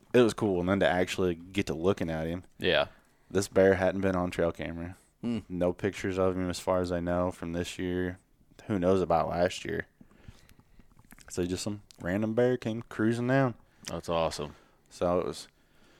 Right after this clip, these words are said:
Speaker 1: get our hands on him, get some pictures of him, try to figure out what I wanted to do with him 'cause I hadn't, I had thought about, like, if I had killed one, you know, if it was, like, a typical black bear, black bear,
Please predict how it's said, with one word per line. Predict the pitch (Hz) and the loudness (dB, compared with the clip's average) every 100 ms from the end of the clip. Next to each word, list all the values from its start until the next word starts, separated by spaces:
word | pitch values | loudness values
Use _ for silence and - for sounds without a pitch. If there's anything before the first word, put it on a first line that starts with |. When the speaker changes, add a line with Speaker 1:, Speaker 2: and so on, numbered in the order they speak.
| _ - | _ 2
Speaker 1:
get | 113 | 6
our | 117 | 6
hands | 110 110 107 | 6 4 6
on | 107 107 110 | 6 6 4
him, | 107 - - | -2 -12 -8
get | 107 | -6
some | 113 | -6
pictures | - 104 - 101 | 0 0 2 -2
of | 98 98 | 2 0
him, | 101 101 101 - - _ | 0 -4 -6 -18 -20 _
try | - 104 | -2 0
to | |
figure | 95 101 98 | 0 -2 0
out | 98 | 0
what | 95 95 | 0 -2
I | |
wanted | 95 95 95 90 | -2 -2 -4 -6
to | 90 | 0
do | 95 | 0
with | 92 92 | 0 -2
him | 101 95 | -6 -8
'cause | - | -4
I | 85 | -2
hadn't, | 95 92 90 - - _ | 0 -2 -4 -12 -20 _
I | 95 | 0
had | 92 - | 0 2
thought | 92 98 | 2 2
about, | 92 95 87 | 2 2 2
like, | 90 - - _ - | -2 -6 -18 _ -8
if | 98 - | -6 -2
I | 104 | -4
had | 101 | -4
killed | - 104 101 | -6 -4 -4
one, | 101 101 | -4 -6
you | 95 | -6
know, | 92 | -6
if | |
it | 90 - | -8 -8
was, | 87 | -10
like, | 87 | -12
a | |
typical | - 95 - 95 90 87 - _ _ | -8 -8 -8 -10 -10 -12 -20 _ _
black | 82 82 90 | -2 -2 -4
bear, | 92 87 | -4 -4
black | 90 90 90 | -4 -6 -6
bear, | - 92 92 | -2 -2 -2